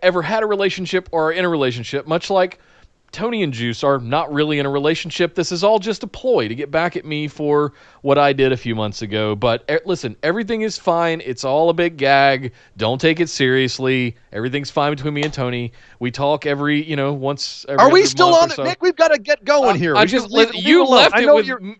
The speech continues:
Speaker 1: questioning my, if I had had a, a sexual relationship with Juice Robinson. I wanna be clear, I have not. <laughs>
Speaker 2: You know, methinks the lady doth protest too much here, Nick.
Speaker 1: Oh, okay.
Speaker 2: It's
Speaker 1: All right.
Speaker 2: okay. You and Juice
Speaker 1: No.
Speaker 2: make a gorgeous couple.
Speaker 1: That's, thank you.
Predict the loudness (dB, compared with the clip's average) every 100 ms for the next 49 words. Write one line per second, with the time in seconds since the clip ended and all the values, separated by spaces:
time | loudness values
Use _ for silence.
0 | -16 -4 -2 -2 -4 -4 -4 -4 -2 0
1 | 0 0 2 2 4 4 4 0 -2 -4
2 | -2 2 2 2 0 2 2 2 0 -2
3 | -2 -2 -2 -4 2 4 4 4 4 4
4 | 0 -2 2 4 2 0 -2 -2 0 -2
5 | -10 -16 -18 _ -18 -18 -18 -18 -10 -10
6 | -8 -12 -8 -10 _ -10 -10 -20 -20 -20
7 | _ -6 4 6 6 2 0 0 4 2
8 | 4 4 6 4 2 2 -2 -2 -2 -4
9 | -8 -2 -2 -2 -6 -8 -8 -10 -4 -2
10 | -2 -6 -12 -10 -10 -2 2 4 4 6
11 | 4 2 2 2 4 4 4 2 0 0
12 | 0 -4 0 0 0 -8 -4 -4 -6 -12
13 | -8 -8 -10 -20